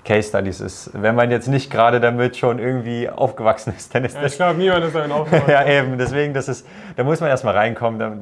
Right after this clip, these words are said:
Speaker 1: da muss man sich erstmal reinarbeiten. Ich meine, ich hatte vielleicht so ein bisschen noch, ähm, die Tendenz aus, aus der Beratung, wenn du, wenn du natürlich irgendwo, äh, in der Beratung tätig bist und irgendwelche Gespräche auch führst, dann, dann merkst du ja auch irgendwo,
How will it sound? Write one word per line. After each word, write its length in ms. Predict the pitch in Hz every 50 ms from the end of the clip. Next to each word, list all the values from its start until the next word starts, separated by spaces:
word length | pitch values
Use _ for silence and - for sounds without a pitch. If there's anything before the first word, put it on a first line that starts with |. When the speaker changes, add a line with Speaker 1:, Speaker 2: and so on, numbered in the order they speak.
| -
Speaker 1:
da 80 | - 117
muss 160 | 117 117 -
man 80 | 135 123
sich 100 | 113 117
erstmal 260 | 117 113 117 113 101
reinarbeiten. 520 | 110 113 120 123 117 107 113 113 110 110
Ich 100 | 113 107
meine, 220 | - 113 113 117 107 - - 62
ich 120 | 113 -
hatte 160 | 117 113 120
vielleicht 280 | 113 - 123 117 113 -
so 80 | 127
ein 60 | 117 107
bisschen 240 | 120 117 - 123
noch, 160 | 117 113 - - - - _ - - - - - - -
ähm, 400 | - 110 110 110 107 107 107 104
die 120 | - 117 107
Tendenz 420 | - 117 107 107 110 117 117 -
aus, 260 | - 110 107 104 -
aus 140 | - 107 104
der 100 | - 110
Beratung, 460 | 101 101 98 110 113 120 120 - 113
wenn 140 | 104 104 107
du, 120 | 107 104 101
wenn 120 | 104 107
du 80 | 104 104
natürlich 300 | 107 101 - - 104 110
irgendwo, 400 | 107 104 95 101 104 101 101 101
äh, 240 | 101 104 104 104 104
in 40 | 104
der 60 | 104
Beratung 340 | 98 104 104 104 104 - 95
tätig 220 | 107 113 113 107
bist 160 | - 117 107 -
und 80 | 107 104
irgendwelche 260 | 101 98 - 110 95
Gespräche 440 | 104 95 - - 113 117 110 - 104
auch 60 | 98
führst, 340 | - - 127 127 120 - -
dann, 420 | 110 104 101 80 76 73 76 85 92
dann 200 | 113 107 104 104
merkst 300 | 107 110 113 110 - -
du 60 | 120
ja 140 | 107 107 104
auch 100 | 104 -
irgendwo, 520 | 117 117 113 107 117 117 113 110 110 104